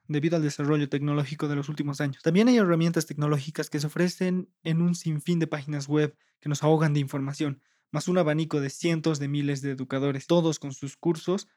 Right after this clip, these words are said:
para que en esta era de la información y el autoaprendizaje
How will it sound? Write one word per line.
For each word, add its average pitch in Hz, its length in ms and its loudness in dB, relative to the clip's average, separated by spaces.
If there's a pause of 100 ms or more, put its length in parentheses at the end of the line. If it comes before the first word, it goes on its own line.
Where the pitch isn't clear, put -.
(140)
para 139 200 -4
que 135 200 -2
en 139 120 -2
esta 160 240 0
era 151 180 4
de 135 80 0
la 135 80 -2
información 143 680 -4
y 139 60 0
el 131 100 0
autoaprendizaje 135 920 -4